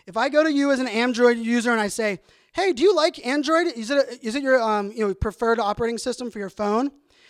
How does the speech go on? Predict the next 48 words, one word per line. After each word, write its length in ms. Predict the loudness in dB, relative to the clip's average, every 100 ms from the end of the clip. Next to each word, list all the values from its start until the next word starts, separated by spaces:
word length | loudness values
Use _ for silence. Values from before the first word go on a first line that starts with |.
| _ _
If 140 | -6 2
you 260 | 6 6
immediately 760 | 6 4 6 4 2 -4 -8 -8 -12 _ _
go 200 | 4 4
to 120 | 4 -2
say, 320 | 0 0 -2 _ _
"Well, 180 | -8 -8 -2
um, 260 | 0 2
yeah, 260 | 2 2 0
'cause 240 | -4 -6 -4
iPhone 360 | -6 -4 -4 -6
sucks. 380 | -4 -4 -4 -4
I 40 |
mean, 180 | -6 -6 -12 -10
I 40 |
mean, 180 | -8 -6
it's 140 | -8 -2
limited 300 | 0 2 0
to 40 |
iTunes, 720 | -2 -2 -4 -4 -4 -2 -4 -8 -14
and 120 | -6 -4
it 80 |
does, 280 | 0 0 0 -8 -10
and, 100 | -6
you 60 | -4
know, 120 | -6 -10
on, 180 | -4 -2
uh, 380 | -2 -4 -6 -4 -2
Apple, 400 | -2 0 -2 -2
you 100 | -2
know, 40 |
you 80 | -4
have 160 | -6
to 60 | -8
be 140 | -12
paying 320 | -8 -6 -4 -6
to 100 | -8
the 80 |
man, 440 | -6 -4 -4 -4 -6 -12 -12
and 100 | -6
you 60 | -6
have 80 | -6
to 120 | -4
upgrade 320 | -4 0 0
all 80 | 0
the 80 | -2
time, 380 | -6 -6 -4
and 140 | -6